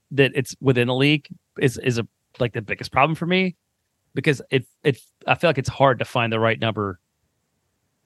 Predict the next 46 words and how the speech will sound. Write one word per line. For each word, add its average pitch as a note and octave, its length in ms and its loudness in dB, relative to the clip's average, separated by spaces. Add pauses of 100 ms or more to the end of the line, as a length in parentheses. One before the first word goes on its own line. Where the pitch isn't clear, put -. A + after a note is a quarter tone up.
(220)
to B2 120 -4
trade B2 200 0
him A#2 80 -4
within G#2 320 -6 (100)
M A2 100 -4
L F#2+ 100 -6
S. - 300 -14 (120)
Like, G#2+ 120 -6
if G#2+ 120 -14
you're E3+ 100 4
like, D#3 100 2
"Oh, G#3+ 100 8
we'll C3+ 160 4
transfer B2 300 -2
to A2+ 60 -6
Europe A#2+ 260 0
for A2+ 120 -4
whatever, A2+ 580 2 (120)
and G#2 380 -4 (600)
maybe A2+ 280 2
it's G#2 160 -8
gonna A#2 160 0
be, G2+ 100 -4
you G2+ 380 -4
know, G2+ 140 -8
less A2+ 260 -4
than A#2+ 100 -8
you A2 60 -6
might G#2+ 120 -4
get G#2 100 -6
otherwise, G2+ 520 0
but A2+ 100 -8
you G2+ 60 -8
can G#2 140 -6
use G#2+ 140 -4
the - 60 -12
money," A2+ 240 -4
then, D3 140 -6
like, G#2+ 220 -8
I'm, B2 160 -4
I'm A#2+ 400 -2
probably A2+ 320 -2
good A2 160 -4
with B2+ 60 -6
that. C#3 240 0
But, A2 160 -4